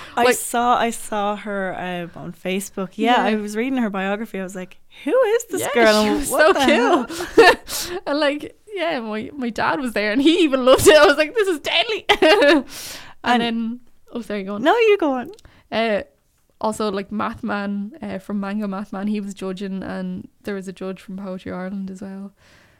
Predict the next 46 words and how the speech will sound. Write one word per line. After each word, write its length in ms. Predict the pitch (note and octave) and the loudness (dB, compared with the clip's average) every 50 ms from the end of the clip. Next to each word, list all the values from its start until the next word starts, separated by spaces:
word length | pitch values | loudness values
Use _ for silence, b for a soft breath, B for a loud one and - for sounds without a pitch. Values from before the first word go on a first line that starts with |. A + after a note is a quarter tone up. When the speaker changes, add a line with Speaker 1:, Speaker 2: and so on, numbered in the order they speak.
| b b b | b b b
Speaker 2:
So, 240 | _ - - G3+ G3+ | _ -18 -14 -10 -10
yeah, 180 | G#3+ A#3+ C4 | -8 -8 -8
it 60 | C4 - | -8 -8
was 140 | A#3+ A3+ | -8 -8
a 40 | G#3+ | -6
really 220 | A#3 C#4 D4+ C#4+ A3+ | -6 -4 -4 -4 -4
good 220 | G#3+ G#3 G3+ - | -6 -8 -8 -8
night, 240 | G3+ G#3 A3 A3 - | -8 -10 -8 -10 -12
like, 300 | G#3 - _ - - _ - | -14 -14 _ -20 -20 _ -18
yeah. 140 | B3+ A#3+ - _ _ _ _ - | -16 -16 -16 _ _ _ _ -8
Speaker 1:
When 220 | - A3 A3 A3 | -2 -2 -2 0
was 160 | A3 A#3 A#3 - | -2 -4 -6 -6
the 60 | A#3 | -4
last 240 | A3 G3+ G3+ G3+ - | -4 -4 -4 -6 -10
time 280 | - G3+ G3 G3 F#3+ | -10 -8 -8 -6 -6
you 140 | F#3+ F3+ F3+ | -6 -6 -8
had 180 | G3+ F3+ F3 - | -8 -10 -10 -8
done 440 | - E3+ F3 F3 F3+ E3+ E3+ E3+ - | -8 -6 -6 -6 -6 -8 -8 -10 -12
a 80 | - F#3 | -12 -10
slam 440 | - - - F3 F3 E3+ E3+ E3+ D#3 | -10 -10 -8 -8 -6 -6 -6 -8 -10
before 400 | D#3+ E3 - - D#3 D#3 E3 E3+ | -12 -16 -16 -16 -14 -14 -12 -12
that? 220 | D#3 - - _ _ _ _ _ _ - | -14 -16 -16 _ _ _ _ _ _ -14
Speaker 2:
Oh, 140 | G#3 G3 | -12 -12
Jesus, 440 | F#3 - F#3+ F#3 F#3 F#3 F3+ F3+ - | -12 -10 -10 -10 -10 -12 -14 -14 -12
I'm 240 | - G3 G3+ G3+ G#3 | -10 -8 -8 -6 -8
very 280 | F#3+ F#3 F3+ F#3 F#3+ F#3 | -8 -8 -8 -8 -8 -8
much 240 | F#3 F#3+ F#3 - | -8 -10 -10 -10
out 100 | F#3+ F#3 | -10 -10
of 60 | F#3+ - | -10 -10
practice 440 | - F#3 F#3+ - - G3+ G3 - | -12 -14 -14 -12 -14 -16 -16 -16
because 320 | - - G3+ G#3 F#3+ F#3 G3 | -14 -14 -12 -10 -10 -10 -10
of 60 | F#3+ | -12
Canada. 400 | - G3+ F#3+ G3 G3 G3 G3 F#3+ - - - G3+ | -12 -12 -12 -12 -12 -12 -14 -16 -18 -18 -16 -14
Um, 360 | G3+ F#3+ F#3+ F#3 F#3 F#3+ F#3+ _ _ _ _ _ _ _ _ _ _ C#4 _ - | -12 -12 -10 -10 -10 -12 -14 _ _ _ _ _ _ _ _ _ _ _ _ -16
probably 300 | - G3 F#3+ G3 G3+ G3+ | -14 -12 -10 -8 -8 -8
about 180 | G3 F#3+ F#3+ | -8 -10 -12
two 140 | - - F#3+ | -10 -10 -10
years, 480 | F#3+ F#3 F#3+ F#3+ F#3+ F#3 - - - _ _ _ | -8 -8 -8 -10 -12 -14 -16 -20 -20 _ _ _
yeah. 200 | - - G3 - - - - b b b b b b b b b b - | -16 -14 -14 -14 -16 -20 -20 b b b b b b b b b b -8
Speaker 1:
And 320 | G3 G3 F#3+ F3 - - | -6 -4 -4 -4 -6 -8
Speaker 2:
Yeah. 60 | F#3 | -8
Speaker 1:
were 100 | F3+ F3+ | -6 -6
the 140 | E3+ F3+ F3 | -4 -4 -4
nerves 480 | E3 D#3+ E3 E3 E3+ E3+ E3 E3 - - | -4 -4 -4 -4 -4 -6 -6 -8 -10 -12
just, 320 | - D#3 D#3 - - - | -10 -12 -12 -12 -12 -12
like, 180 | - D#3 D3 | -12 -12 -12